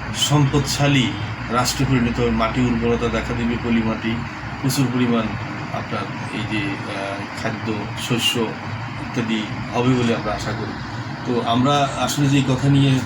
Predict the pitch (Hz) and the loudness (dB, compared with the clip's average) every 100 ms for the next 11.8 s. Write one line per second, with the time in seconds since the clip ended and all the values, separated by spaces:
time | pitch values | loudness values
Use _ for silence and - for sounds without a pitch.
0 | 101 - 123 131 131 131 123 127 123 127 | -2 -2 0 2 2 2 4 2 2 0
1 | 117 117 113 120 123 120 123 120 120 110 | 0 0 2 4 4 2 0 0 2 0
2 | 107 - - - 113 131 139 143 127 135 | -2 -6 -8 -8 0 2 4 2 2 2
3 | 127 120 117 135 143 156 117 117 113 110 | 2 2 0 2 2 2 0 0 0 -2
4 | 113 110 123 131 147 180 - 113 117 110 | -2 -2 -2 0 0 -2 -2 -2 0 -2
5 | - 107 - 113 117 - 113 117 110 107 | -2 -2 -2 -2 -2 -2 -2 -2 -2 -2
6 | 113 117 139 147 - - - - 104 107 | -2 2 2 0 -4 -10 -10 -8 -6 -4
7 | 107 104 98 104 - - - 107 107 104 | -2 -2 -4 -6 -8 -8 -6 -4 -2 -4
8 | 104 110 131 135 190 214 170 151 160 147 | -4 0 2 4 4 2 2 2 0 0
9 | 165 156 143 143 147 139 131 135 127 139 | 0 2 2 4 4 4 4 4 4 4
10 | 127 127 117 120 117 113 127 127 127 117 | 4 2 2 0 -2 -2 -2 -2 -2 0
11 | 110 113 110 120 113 110 107 117 | 0 0 0 -4 -4 -4 -4 -4